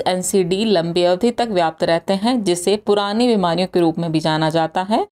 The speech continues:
और आनुवांशिक, शारीरिक, पर्यावरण तथा व्यवहार संबंधी कारकों के संयोजन का यह परिणाम होते हैं। एनसीडी में प्रमुख रूप से हृदय रोग जैसे दिल का दौरा और स्ट्रोक, कैंसर, पुराने श्वसन रोग जैसे प्रतिरोधी फुफ्फुसी रोग एवं अस्थमा तथा मधुमेह शामिल है।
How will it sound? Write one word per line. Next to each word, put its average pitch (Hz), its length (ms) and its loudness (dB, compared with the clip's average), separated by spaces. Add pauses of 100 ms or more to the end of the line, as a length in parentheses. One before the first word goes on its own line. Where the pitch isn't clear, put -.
(140)
और 220 240 2
आनुवांशिक, 220 720 0
शारीरिक, 208 480 0
पर्यावरण 190 460 0
तथा 190 260 -2
व्यवहार 180 400 -2
संबंधी 170 460 -4
कारकों 196 480 -2
के 170 220 -2
संयोजन 160 500 -2
का 160 200 -4
यह 190 220 0
परिणाम 202 500 -2
होते - 320 -4
हैं। 151 180 -2 (320)
एनसीडी 277 380 0
में 339 120 2
प्रमुख 269 300 0
रूप 262 220 2
से 269 320 0
हृदय 214 460 0
रोग 160 260 0
जैसे 170 320 0
दिल 175 200 0
का 170 180 -2
दौरा 175 360 0
और 170 180 0
स्ट्रोक, 190 560 0
कैंसर, 196 540 0 (360)
पुराने 269 340 0
श्वसन 269 360 2
रोग 254 220 4
जैसे 196 300 0
प्रतिरोधी 208 600 2
फुफ्फुसी 180 520 0
रोग 190 340 0
एवं 185 280 0
अस्थमा 233 460 0
तथा 185 300 -4
मधुमेह 175 540 0
शामिल 151 400 -2
है। 226 160 -2